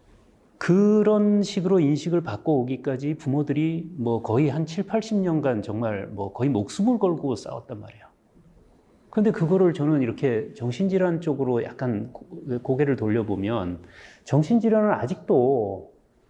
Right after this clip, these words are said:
부모가 뭘 잘못했기에 애가 이 모양이 됐어. 정신질환자들은 아무 쓸모없는 인간들이야. 어, 어디다 감춰버려야 돼. 집안의 수치야.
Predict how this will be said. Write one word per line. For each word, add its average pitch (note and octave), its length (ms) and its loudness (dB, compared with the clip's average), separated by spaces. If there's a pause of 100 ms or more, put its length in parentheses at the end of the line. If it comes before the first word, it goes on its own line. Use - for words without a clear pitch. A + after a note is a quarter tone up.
(420)
부모가 F#3+ 340 4
뭘 C#3 200 6
잘못했기에 D#3+ 680 2
애가 C3 140 2
이 A#2+ 60 0
모양이 A#2+ 380 -2
됐어. C3 720 -4
정신질환자들은 D3 920 0
아무 C3+ 200 0
쓸모없는 D#3 560 0
인간들이야. B2 880 -2 (260)
어, B2+ 160 2
어디다 C#3 260 2
감춰버려야 C3+ 760 -2
돼. B2 500 -4
집안의 D3+ 400 0
수치야. D3+ 680 -2